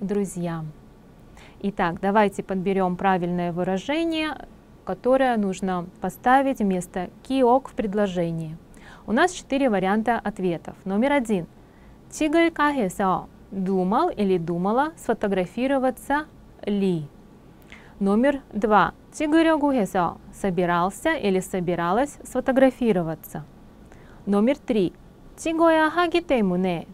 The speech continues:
так как нужно сфотографироваться. Номер четыре. 찍을 수 있기 때문에, так как можно сфотографироваться.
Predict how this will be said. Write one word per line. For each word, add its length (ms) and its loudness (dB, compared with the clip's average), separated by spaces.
так 240 0
как 240 -2
нужно 580 0
сфотографироваться. 1300 -2
Номер 320 -2
четыре. 540 -2
찍을 400 0
수 240 -2
있기 340 -4
때문에, 560 0
так 240 0
как 380 -2
можно 680 2
сфотографироваться. 1200 -6